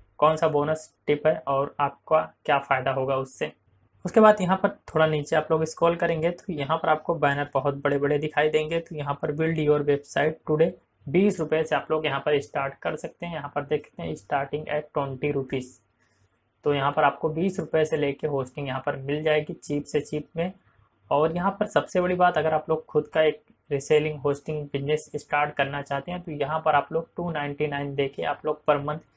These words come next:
के हिसाब से यहाँ पर आप लोग रीसेलिंग होस्टिंग का बिजनेस कर सकते हैं अपना खुद का। ये भी बहुत ही चीप प्राइस में, तो आपके लिए बहुत ही अफोर्डेबल है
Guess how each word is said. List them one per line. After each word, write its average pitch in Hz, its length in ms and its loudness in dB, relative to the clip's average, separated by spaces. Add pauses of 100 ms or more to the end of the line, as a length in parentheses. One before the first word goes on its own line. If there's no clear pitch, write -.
(520)
के 180 40 4
हिसाब 175 280 2
से 202 140 -2
यहाँ 175 180 0
पर 180 120 2
आप 160 160 2
लोग 175 200 0
रीसेलिंग 147 540 2
होस्टिंग 139 380 -6
का 147 100 -2
बिजनेस 139 380 -8
कर 139 240 -4
सकते - 280 -8
हैं 156 100 -8
अपना 147 240 -6
खुद 151 260 -10
का। 127 200 -6 (720)
ये 160 120 4
भी 196 160 4
बहुत 160 420 2
ही 170 100 -2
चीप 160 240 -8
प्राइस 160 280 4
में, 190 160 -4
तो 170 140 -4
आपके 151 280 -2
लिए 165 320 -4 (100)
बहुत 156 300 -2
ही 160 40 0
अफोर्डेबल 151 480 0
है 190 120 -10